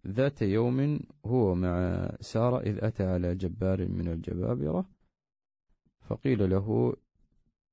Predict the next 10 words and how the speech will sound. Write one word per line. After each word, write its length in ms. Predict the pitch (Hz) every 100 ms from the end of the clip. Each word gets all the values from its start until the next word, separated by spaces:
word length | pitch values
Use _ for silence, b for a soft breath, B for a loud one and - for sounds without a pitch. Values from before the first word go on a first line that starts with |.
| _ -
لهذا 340 | 98 101 95 92
الجبار: 600 | 90 - 101 107 127 - -
"إنها 360 | 127 110 101 98
هنا 420 | 101 104 113 101
رجلاً 520 | 117 117 95 85 82 - _ _ _ -
معه 320 | 101 92 104
امرأة 500 | 90 95 104 - 107 -
من 360 | 127 95 92
أحسن 500 | - - - - 107
الناس"، 640 | 110 92 90 82 - -